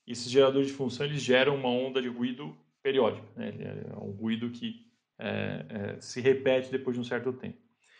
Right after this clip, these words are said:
E é arbitrário, né? É, esses caras têm duas saídas. Você tem uma saída de um canal aqui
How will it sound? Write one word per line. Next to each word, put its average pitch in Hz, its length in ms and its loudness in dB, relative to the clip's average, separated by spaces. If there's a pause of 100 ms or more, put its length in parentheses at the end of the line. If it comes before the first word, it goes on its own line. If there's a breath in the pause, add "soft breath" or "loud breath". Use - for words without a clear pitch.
(360 soft breath)
E 127 120 0
é - 20 4
arbitrário, 127 540 2 (100)
né? 117 140 -4 (840 soft breath)
É, 131 580 8
esses - 320 0
caras 185 240 6
têm 165 160 2
duas 208 220 6
saídas. 202 440 6
Você - 220 -10
tem 139 120 0
uma 143 120 4
saída 135 360 4
de 123 80 -2
um 131 100 -2
canal 123 680 2 (2250)
aqui 185 640 0